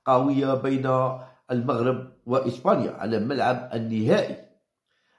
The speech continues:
أما في أمريكا الجنوبية فستقام ثلاث مباريات أيضًا في بلدان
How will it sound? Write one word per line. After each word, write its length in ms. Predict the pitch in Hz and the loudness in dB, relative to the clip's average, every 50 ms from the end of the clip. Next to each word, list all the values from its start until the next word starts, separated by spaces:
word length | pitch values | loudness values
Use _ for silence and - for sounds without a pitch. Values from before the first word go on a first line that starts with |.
| _ - - | _ -4 -2
أما 240 | 196 196 196 202 190 | 0 2 4 2 2
في 420 | - 196 190 185 185 185 - - | 2 2 2 2 0 0 -2 -2
أمريكا 380 | 156 165 180 190 180 180 180 170 | -2 0 2 0 2 2 0 -2
الجنوبية 720 | 147 170 165 160 156 151 185 185 180 180 175 175 175 170 | 0 -2 -2 -2 -2 -2 0 0 2 2 2 0 0 0
فستقام 800 | 165 160 - 165 156 - 160 151 - - 156 156 156 156 151 - | -2 -4 -2 -4 -6 -4 -4 -4 -2 2 2 2 2 2 0 -4
ثلاث 300 | - - 220 - - - | -6 -6 -6 -6 -6 -6
مباريات 720 | 139 139 135 131 139 135 131 127 131 156 175 165 120 - | -6 -4 -4 0 0 2 2 2 2 2 2 0 0 -2
أيضًا 440 | - - 196 185 - - - - - - - | -2 -2 -2 -2 0 -2 -6 -8 -10 -14 -8
في 100 | 123 123 | -6 -6
بلدان 680 | 117 117 123 113 98 95 131 131 131 127 127 131 | -2 -2 -2 -2 0 0 2 4 4 2 2 -4